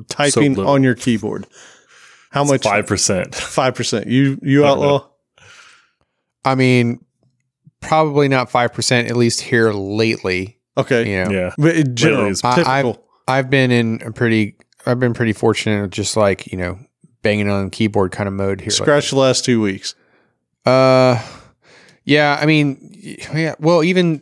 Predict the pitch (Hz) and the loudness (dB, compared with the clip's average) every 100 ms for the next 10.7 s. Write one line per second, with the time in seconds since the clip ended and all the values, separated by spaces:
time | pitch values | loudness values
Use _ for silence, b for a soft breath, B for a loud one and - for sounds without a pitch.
0 | - 175 180 175 196 202 175 151 151 151 | -2 2 2 0 0 0 2 2 4 4
1 | 147 143 - 165 139 139 135 123 117 127 | 2 0 2 2 2 0 0 -2 -2 0
2 | 120 123 117 120 - 127 120 120 127 117 | 2 4 4 2 0 0 2 -2 0 0
3 | 113 117 117 113 - 110 110 - - 147 | 0 -2 -2 -4 -4 -2 -2 -4 -2 -2
4 | 147 165 117 110 107 _ _ _ _ _ | 0 2 2 0 -2 _ _ _ _ _
5 | _ _ _ _ _ _ _ _ _ _ | _ _ _ _ _ _ _ _ _ _
6 | - - 156 123 113 110 110 107 98 95 | -6 -2 0 0 2 2 4 2 0 -4
7 | 95 - 95 104 76 90 - 92 87 87 | -6 -4 -4 -4 -4 -2 0 0 -2 -6
8 | - 90 85 92 - 104 98 139 135 127 | -6 -10 -10 -8 -4 -4 0 2 2 2
9 | 123 104 95 - 113 110 107 - 101 101 | 0 -2 -2 0 4 4 4 2 0 0
10 | 92 92 - 104 110 107 90 | -6 -8 -2 0 0 -2 -6